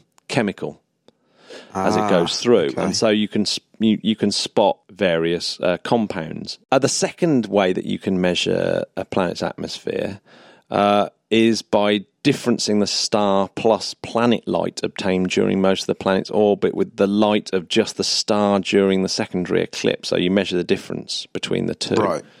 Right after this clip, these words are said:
Speaker 1: So, um, yeah, you can either do it directly or by, uh, uh, taking one away from the other. Uh, but it's all done with, yeah, uh,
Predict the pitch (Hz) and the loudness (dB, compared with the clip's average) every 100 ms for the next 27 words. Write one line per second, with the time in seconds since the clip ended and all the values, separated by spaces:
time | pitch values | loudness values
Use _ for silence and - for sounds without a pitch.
0 | - - - - - - - 127 117 113 | -20 -16 -14 -14 -16 -8 -2 2 4 6
1 | 113 - 110 110 107 123 110 104 107 101 | 4 4 2 2 2 2 2 2 2 2
2 | 98 107 - 104 107 120 - 95 95 - | 4 2 4 4 4 4 2 -2 0 2
3 | 92 92 92 95 85 85 - _ 90 85 | 2 2 2 0 2 0 -4 _ -4 -2
4 | 80 64 - 87 78 - - 87 85 82 | 0 -2 -2 -2 -2 -2 -4 -4 -2 -4
5 | 80 85 82 78 76 76 - 82 82 85 | 0 0 0 0 0 -2 -8 -4 -4 -4
6 | - - 98 - 101 - 90 107 95 90 | -8 -12 -16 -4 -2 0 0 2 0 -2
7 | 85 80 - 85 - - - | -4 -6 -8 -6 -6 -8 -10